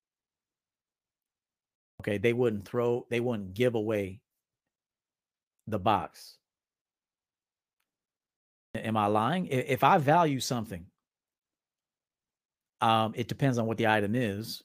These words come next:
If I can multiply it, then I can give it away. But if I've got, if I have a, a,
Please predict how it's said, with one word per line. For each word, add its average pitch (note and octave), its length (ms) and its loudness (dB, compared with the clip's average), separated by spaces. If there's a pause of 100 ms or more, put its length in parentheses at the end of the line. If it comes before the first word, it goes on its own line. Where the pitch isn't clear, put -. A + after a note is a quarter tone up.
(100)
If - 100 -14
I A2 120 4
can G#2 160 -4
multiply G#2 640 -2
it, G2+ 120 -8
then G2+ 80 -4
I G2 80 -4
can F#2 160 -12
give F#2 160 -8
it F#2 60 -8
away. F2+ 400 -8 (680)
But A2 640 2 (880)
if A#2+ 160 -2
I've C#3+ 200 4
got, B2 460 4 (220)
if A2+ 160 -6
I B2+ 140 2
have B2+ 280 0
a, G#2+ 220 -6
a, G#2 220 -4